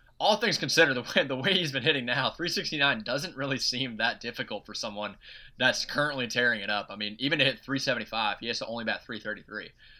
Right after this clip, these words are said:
So you gotta think he, he could at least fall within that realm of three seventy-five to, to four hundred. Um, other than that, I mean, Solano's a career, like, two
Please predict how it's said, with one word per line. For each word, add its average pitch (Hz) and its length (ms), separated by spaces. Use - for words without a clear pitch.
So - 140
you 139 160
gotta 202 180
think 175 240
he, 165 120
he 147 240
could 160 140
at 123 140
least 151 300
fall 127 220
within 123 260
that 113 160
realm 117 240
of 107 160
three 120 200
seventy-five 113 520
to, 101 100
to 107 120
four 120 260
hundred. 107 480
Um, 107 580
other 160 200
than 143 160
that, 147 280
I 139 40
mean, 120 360
Solano's 139 520
a 120 60
career, 131 300
like, 113 220
two 127 460